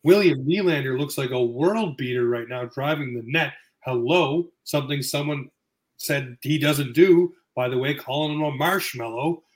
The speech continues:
So he's doing all the right things. Calle Jarnkrok scoring, still taking heat. T J Brodie trips over the blue line in the offensive zone, and everybody loses their minds.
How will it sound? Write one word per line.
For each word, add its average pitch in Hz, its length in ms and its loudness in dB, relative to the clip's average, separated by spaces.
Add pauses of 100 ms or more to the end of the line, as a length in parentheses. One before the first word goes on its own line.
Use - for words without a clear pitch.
(140)
So 147 460 0
he's 147 280 -2
doing 175 320 4
all 160 200 0
the 156 100 0
right 147 340 -2
things. 120 240 -4
Calle 165 280 0
Jarnkrok 165 600 0
scoring, 127 460 -4 (240)
still 127 280 -6
taking 123 360 -4
heat. 127 260 -8 (320)
T 175 120 -2
J 160 200 4
Brodie 151 300 2
trips 160 280 -2
over 151 240 -2
the 135 100 -6
blue 147 260 4
line 139 260 0
in 131 60 -6
the 131 100 -4
offensive 131 540 -6
zone, 139 280 -4
and 127 120 -6
everybody 131 400 -4
loses 123 300 -8
their 117 120 -8
minds. 107 500 -12